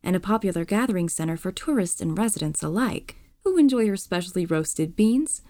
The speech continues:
warming drinks, a few delicious treats, and even some gossip. She partners with the owner of Pet Palace to showcase at their coffee house, Fur Friends,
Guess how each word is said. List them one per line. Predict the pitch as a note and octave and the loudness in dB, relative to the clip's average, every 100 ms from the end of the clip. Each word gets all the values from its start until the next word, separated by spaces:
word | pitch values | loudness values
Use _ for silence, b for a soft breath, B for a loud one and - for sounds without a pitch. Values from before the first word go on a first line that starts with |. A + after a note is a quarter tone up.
| b | b
warming | A3 G#3 C#4+ G3+ D#3+ | 0 4 6 4 0
drinks, | - A3 D#3+ F3+ - b b b | 0 0 0 -6 -14 b b b
a | G#3+ | -10
few | - - B3 D#3 | -2 4 4 4
delicious | - F#3+ A3+ C4 E3+ - | -4 -6 -6 -6 -4 -4
treats, | - - A3+ - - - b b _ | -6 0 0 0 -12 -14 b b _
and | E3+ | -2
even | D#3 F3 F3+ C#4+ - - _ _ | 0 -2 -2 -4 -6 -20 _ _
some | - - D#3 | -10 -4 -2
gossip. | D3 E3 C4 - - - _ _ _ _ | 0 -2 -4 -10 -14 -20 _ _ _ _
She | _ D#4+ | _ 0
partners | D4 F4 G4 G4+ | 0 -6 -6 -4
with | F#4 | 2
the | C#4 | 4
owner | G#3+ A3 | 6 4
of | A3+ A3 | 2 0
Pet | C#4 C#4+ | -4 -4
Palace | - E3 D3+ D#3+ | -4 -4 -2 -4
to | - | -2
showcase | B3+ D#4 D#4 A3+ G3+ | 0 2 2 2 2
at | F3+ | 0
their | F3 F#3 | -2 -4
coffee | - C4 C4 | -2 -2 -2
house, | E3 D#3 D#3+ G#3 - | -4 -2 -2 -4 -8
Fur | - A3 F#3+ G3+ | 0 2 2 -2
Friends, | - - C4 D3+ E3 | -2 2 2 0 -6